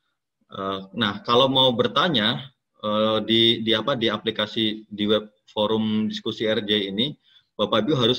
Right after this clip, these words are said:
registrasi dulu gitu. Karena apa? Karena kemarin kita, eh, coba ya, eh, eh, tidak melalui di, eh, registrasi,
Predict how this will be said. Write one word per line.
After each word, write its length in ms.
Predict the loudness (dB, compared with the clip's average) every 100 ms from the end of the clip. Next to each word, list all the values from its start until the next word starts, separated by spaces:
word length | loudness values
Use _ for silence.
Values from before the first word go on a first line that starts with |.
| 0
registrasi 480 | -2 0 -2 -2
dulu 400 | -4 -2 -2 -2
gitu. 320 | -6 -12 -16 _
Karena 400 | -10 -6 -4 -4
apa? 160 | -2 -4
Karena 240 | -2 -4
kemarin 400 | -4 -4 -2 -2
kita, 400 | -4 -2 -2 -4 -10 _ _ _ _ _ _ _ _ _ _ -4
eh, 480 | 2 4 6 4 2
coba 480 | 2 2 4 4 4
ya, 240 | 0 -2
eh, 540 | -4 -10 -6 -2 -2 -4
eh, 640 | -8 -6 -4 -2 -2 -2 -4 _ _ _ -6
tidak 400 | -2 0 -2 -2
melalui 380 | 0 2 0
di, 100 | -2 -4
eh, 360 | -2 0 2 2
registrasi, 720 | 2 -2 -4 -6 -4 -4 -6